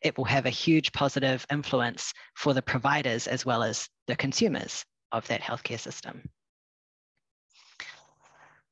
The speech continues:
I think we all need to be working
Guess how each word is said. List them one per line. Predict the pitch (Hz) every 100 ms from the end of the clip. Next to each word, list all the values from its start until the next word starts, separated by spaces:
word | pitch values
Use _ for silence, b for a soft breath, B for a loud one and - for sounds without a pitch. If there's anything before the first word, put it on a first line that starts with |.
| _ _ _ _ _ _ _ -
I | 151 170
think | - 151 147 -
we | 135
all | 175 185
need | 165 170 -
to |
be | 139 131
working | 156 156 165 156 156